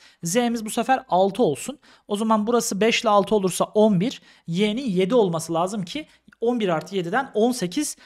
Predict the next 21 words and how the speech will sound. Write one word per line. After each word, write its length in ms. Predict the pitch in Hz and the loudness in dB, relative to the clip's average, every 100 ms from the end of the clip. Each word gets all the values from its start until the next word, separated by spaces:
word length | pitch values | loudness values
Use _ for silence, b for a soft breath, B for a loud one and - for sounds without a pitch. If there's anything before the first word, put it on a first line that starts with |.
| b - | b -6
e, 240 | 160 170 | -2 0
dokuzla 340 | 254 180 254 | 0 0 0
tam 220 | 285 185 156 | 2 2 0
bölünsün. 360 | 139 131 160 | -4 -8 -6
Buraya 160 | 196 226 | -2 0
yedi 280 | 202 196 185 | 2 4 4
gelebilir. 540 | 156 127 131 254 - b b b b - | 2 -2 -4 -6 -8 b b b b -12
Son 260 | - 330 | -4 0
olarak 320 | 247 190 156 | 4 4 4
arkadaşlar 560 | 156 143 147 135 233 220 | 0 -2 -4 -4 -6 -2
buraya 280 | 226 226 190 | 0 2 4
beş 240 | 226 - | 2 2
geldi. 500 | 180 139 131 233 320 b b b | 2 0 0 -2 -4 b b b
E, 100 | 175 | -2
buraya 220 | 240 233 | 2 2
sekiz 460 | - - 220 262 226 | 2 -4 -4 -4 0
geldi. 480 | 180 131 127 247 240 | 0 0 -4 -8 -6
Z'nin 340 | 151 165 170 | -4 -2 0
son 300 | 170 196 185 | 0 0 0
değeri 240 | 160 135 131 | 0 -2 -4
sekiz. 420 | 156 151 277 | -8 -6 -8